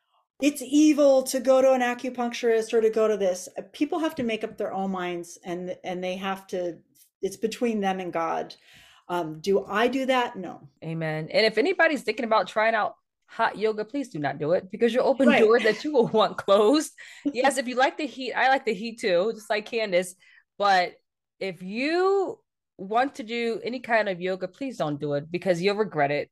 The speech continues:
Speaker 2: Um, Candace regret, uh, many people regret it, and you'll enter into, um, a phase of life where you don't, you don't even have to go into if you just stay clear of it. So thank you, Candace, for elaborating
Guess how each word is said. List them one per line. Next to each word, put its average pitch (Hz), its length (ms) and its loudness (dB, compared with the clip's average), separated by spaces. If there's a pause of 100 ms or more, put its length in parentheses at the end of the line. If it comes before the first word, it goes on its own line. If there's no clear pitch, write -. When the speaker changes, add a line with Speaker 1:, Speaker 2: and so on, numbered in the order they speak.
(120)
Speaker 2:
Um, 156 240 -4
Candace 190 460 -2
regret, 180 240 -4
uh, 170 40 0
many 240 260 0
people 269 260 -4
regret 175 340 0
it, 151 240 -4
and 175 420 2 (120)
you'll 190 560 -2 (200)
enter 294 380 0
into, 240 480 -2 (460)
um, 165 440 2
a 175 80 -2
phase 196 300 0
of 156 140 2
life 170 340 6
where 160 240 0
you 156 300 -6
don't, 180 240 0
you 180 100 -6
don't 175 160 0
even 156 160 -6
have 151 180 -6
to 147 80 -8
go 143 180 0
into 143 500 -8
if - 360 -4
you 151 140 -8
just - 380 -10 (100)
stay - 260 -6
clear 147 300 -2
of 139 120 -6
it. 135 200 -6
So 170 140 -4
thank 214 240 -2
you, 196 80 -10
Candace, 165 360 -4
for 147 280 -2
elaborating 147 680 0